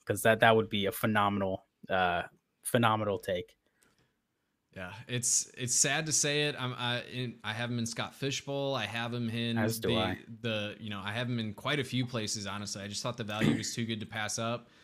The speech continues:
Speaker 2: I thought he could, you know, overcome what he has before, but it just doesn't look like Derrick Henry right now, and that's what's, I think, is the most concerning part. He just doesn't look like the same running back.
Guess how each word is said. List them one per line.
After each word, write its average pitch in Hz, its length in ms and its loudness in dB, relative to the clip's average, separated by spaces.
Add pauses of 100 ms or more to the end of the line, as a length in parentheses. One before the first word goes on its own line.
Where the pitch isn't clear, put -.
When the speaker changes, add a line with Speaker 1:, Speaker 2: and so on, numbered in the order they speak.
(180)
Speaker 2:
I 104 100 -4
thought 120 260 0
he 123 80 0
could, 123 520 0
you 117 120 -4
know, 113 120 -2
overcome 117 720 -2
what 117 100 -2
he 113 60 -2
has 110 240 -4
before, 117 460 -4
but 117 220 -2
it - 520 -20
just 123 160 -4
doesn't 123 300 0
look 113 160 -4
like 104 160 -6
Derrick 101 260 -4
Henry 98 240 -8
right 95 180 -8
now, 92 200 -8
and 101 120 -6
that's 98 460 -2
what's, 101 320 -8
I 107 80 -4
think, 98 360 -10
is 107 120 -6
the 104 80 -6
most 95 240 -6
concerning 87 380 -12
part. - 180 -20
He - 80 -16
just 113 200 -6
doesn't 113 360 -2
look 107 180 -8
like 98 200 -8
the 101 80 -8
same 92 260 -6
running 85 200 -12
back. - 320 -18